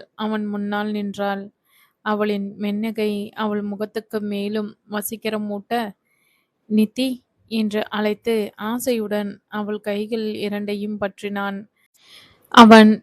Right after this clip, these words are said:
தன் கைகளை பற்றியதே ஏதோ வாழ்க்கையில் சபால்யம் அடைந்தது போல ஒரு மயக்கத்தில் நின்று கொண்டிருந்தவள் முகத்தை பார்த்த நிரஞ்சனுக்கு அன்று கேட்டது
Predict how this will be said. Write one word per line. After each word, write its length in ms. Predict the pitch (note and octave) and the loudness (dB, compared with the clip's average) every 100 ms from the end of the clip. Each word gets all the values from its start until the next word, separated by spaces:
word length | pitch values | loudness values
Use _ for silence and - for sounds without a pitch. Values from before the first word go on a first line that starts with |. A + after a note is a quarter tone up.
| _ | _
தன் 200 | A#3+ A3 | -2 -2
கைகளை 460 | A3 A3+ A#3+ B3+ A#3+ | -2 -2 0 0 0
பற்றியதே 720 | A3+ A3 - G#3+ A3 G#3 A3+ A#3+ - A#3 | 0 -4 -4 -2 0 2 0 0 -2 -2
ஏதோ 280 | A#3+ B3+ A#3+ G#3 - - | 0 2 0 -2 -8 -8
வாழ்க்கையில் 720 | G#3 G#3+ A#3 B3+ A#3 G#3+ G3+ - _ _ _ _ - | -2 -2 -2 -2 0 -2 -6 -12 _ _ _ _ -10
சபால்யம் 680 | - G#3 G3 G3+ A3+ A3+ A3 | -6 -6 -4 -4 -2 -2 -4
அடைந்தது 520 | - A3 A3+ A3 A3 G#3+ | -6 -4 -2 -2 -4 -6
போல 300 | - A3+ B3 C#4 G#3+ - | -4 -2 0 0 -2 -4
ஒரு 220 | A#3+ A#3+ | -2 -2
மயக்கத்தில் 720 | A3 G#3+ A3+ C4+ B3+ - G#3+ | -2 -2 -4 -4 -6 -2 -2
நின்று 260 | G#3+ G3+ G#3+ | -2 -4 -6
கொண்டிருந்தவள் 800 | - G#3+ G#3+ G#3 G#3 G#3 G#3+ B3+ G3+ - _ - | -4 -2 -2 -2 -2 -2 0 -2 -4 -12 _ -12
முகத்தை 460 | G#3 G#3 G#3+ G#3 G#3+ | -8 -4 -4 -2 -4
பார்த்த 440 | - G#3 G3+ A3 | -2 -4 -2 -4
நிரஞ்சனுக்கு 800 | G#3+ G#3 G#3+ A3 A3 G#3+ G#3+ C#4 C#4+ - _ _ _ - _ - | -4 -4 -6 -6 -4 -6 -6 -4 -4 -6 _ _ _ -20 _ -8
அன்று 300 | G#3+ G#3 G#3 | -8 -6 -8
கேட்டது 500 | - G#3+ G#3 A#3 A3 | -4 -4 -2 -4 -2